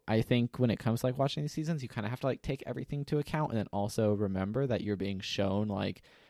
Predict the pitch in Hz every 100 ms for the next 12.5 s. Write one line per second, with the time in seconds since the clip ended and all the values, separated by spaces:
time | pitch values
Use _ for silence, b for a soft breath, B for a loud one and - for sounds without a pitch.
0 | b 98 98 98 - 104 - 92 - 101
1 | 95 95 95 92 98 92 90 95 92 95
2 | - 98 101 - - - 196 214 - 98
3 | 95 101 101 98 - 104 101 107 101 98
4 | 101 95 - 98 92 98 b b b -
5 | 110 113 98 90 90 - 185 - 95 98
6 | 98 101 95 98 - - 98 98 - 135
7 | 147 156 _ _ _ _ _ _ - -
8 | 127 123 143 143 - 120 120 110 104 95
9 | - _ _ _ _ _ _ - 107 101
10 | 104 - 95 - 92 90 90 - 90 95
11 | 90 _ _ _ _ _ - 101 92 95
12 | - 69 73 - -